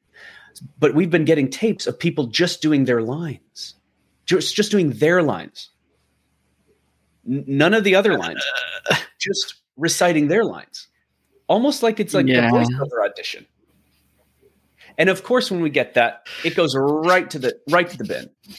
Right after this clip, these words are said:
Speaker 1: because what, what this really is, is it's not really about the what we're getting. It's about what you're not, what you're not getting. And that tells me the pr-, the level of professionalism,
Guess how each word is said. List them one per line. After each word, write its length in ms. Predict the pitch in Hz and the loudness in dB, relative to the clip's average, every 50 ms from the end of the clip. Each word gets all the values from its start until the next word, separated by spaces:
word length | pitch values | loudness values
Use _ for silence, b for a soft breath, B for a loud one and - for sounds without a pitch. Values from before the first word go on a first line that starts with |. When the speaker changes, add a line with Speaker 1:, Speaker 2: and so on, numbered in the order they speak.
| - - _ | -20 -6 _
Speaker 1:
because 360 | 160 151 147 151 139 135 - B B B B B _ _ _ _ _ | -2 0 2 2 0 0 -2 B B B B B _ _ _ _ _
what, 400 | - 110 120 156 196 202 - - | -18 -6 0 0 0 0 0 -2
what 220 | 131 160 196 190 - | -4 -4 -4 -2 -2
this 200 | 165 - - 147 | -4 -4 0 0
really 300 | 147 139 135 135 120 165 | 0 2 2 0 0 2
is, 180 | 190 180 139 | 0 0 0
is 280 | - 135 143 127 - - - | 0 -2 -2 -2 -4 -4 -4
it's 180 | 151 147 - | -4 -2 0
not 220 | 170 202 214 - 139 | 0 0 0 2 2
really 220 | 165 170 160 143 | 2 2 2 2
about 400 | 135 120 147 147 139 - - - | 2 2 2 2 2 0 -2 -2
the 280 | 127 113 104 98 87 - - _ _ _ _ _ _ _ _ _ _ _ | 0 0 2 0 0 -2 -8 _ _ _ _ _ _ _ _ _ _ _
what 200 | 113 160 165 131 | 0 0 0 2
we're 100 | 139 123 | -2 -4
getting. 380 | 113 - 160 190 180 151 127 113 | -2 0 2 2 2 2 0 -2
It's 160 | - - - | -2 -4 -4
about 440 | 123 110 135 131 127 - - - 113 | -2 2 2 2 2 0 -2 -6 -4
what 200 | 123 135 - 123 | -2 -2 -2 -2
you're 160 | 123 147 156 | -2 0 0
not, 420 | 139 127 127 139 165 - - - _ | 2 2 2 2 2 0 -2 -6 _
what 280 | 107 120 151 - 117 117 | -2 0 0 0 0 0
you're 220 | 147 190 214 202 | 2 2 2 2
not 220 | 156 107 82 - | 2 0 -2 -6
getting. 300 | - 98 82 76 76 76 b b b | -6 -8 -6 -6 -8 -12 b b b
And 140 | 110 123 151 | 0 2 2
that 160 | 165 - - | 2 0 -2
tells 300 | - 147 131 123 107 123 | -4 -2 -2 -2 -2 -2
me 340 | 135 151 151 135 127 120 101 | 0 0 0 0 0 -2 -4
the 120 | - 113 | -4 -6
pr-, 160 | - - 117 - - 104 | -6 -6 -12 -14 -12 -4
the 100 | 110 107 | -2 2
level 320 | 107 123 127 127 135 131 | 2 4 4 4 2 2
of 140 | 127 123 127 | 0 0 -2
professionalism, 1000 | - 98 - - 107 101 98 - - 104 90 90 95 98 - - 104 104 107 - | -6 -8 -4 -2 -2 -2 -2 -2 -4 -6 -2 -2 -2 -2 0 0 -2 -2 -2 -4